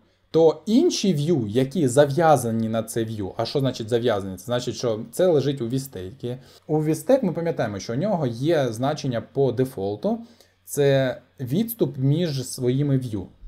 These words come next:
між map view, між circle image і між іншим VStack. Буде якийсь відступ, вісім поінтів, да, по дефолту. Так ось, ми бачимо, що коли ми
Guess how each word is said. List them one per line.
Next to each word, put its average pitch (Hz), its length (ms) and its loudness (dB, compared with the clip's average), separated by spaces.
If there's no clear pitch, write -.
між 120 240 -2
map 113 520 -2
view, 143 280 -2
між 110 260 -4
circle 156 680 -2
image 151 240 -6
і 120 220 -4
між 139 360 -2
іншим 147 380 -2
VStack. 127 460 -4
Буде 165 300 0
якийсь 143 680 -2
відступ, 127 500 -6
вісім 139 380 -4
поінтів, 110 460 -4
да, 113 140 -2
по 107 140 -6
дефолту. 101 480 -6
Так 120 180 -2
ось, 143 300 4
ми 151 140 2
бачимо, 175 380 6
що 147 360 4
коли 175 320 4
ми 151 460 0